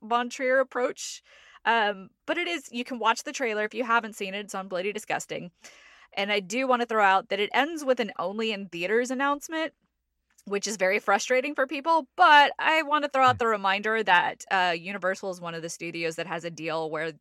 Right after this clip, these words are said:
Speaker 1: they can release theatrical films to V O D about three weeks after. So it might say, you know, "Theaters only, July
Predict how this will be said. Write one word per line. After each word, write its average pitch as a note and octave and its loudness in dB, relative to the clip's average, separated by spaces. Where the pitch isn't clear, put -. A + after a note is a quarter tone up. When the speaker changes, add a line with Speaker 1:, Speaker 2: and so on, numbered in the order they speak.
Speaker 1:
they E3 -6
can D#3+ -8
release D#3 -12
theatrical E3 -2
films D3+ -10
to D#3+ -4
V D#3+ -6
O C#3+ -4
D D#3+ -8
about D#3 -4
three D#3+ -10
weeks C#3+ -14
after. F3+ -8
So D#3+ -6
it C#3+ -10
might F#3+ -2
say, E3 0
you F3 -12
know, C#3+ -8
"Theaters F#3 0
only, D#3+ -4
July E3 2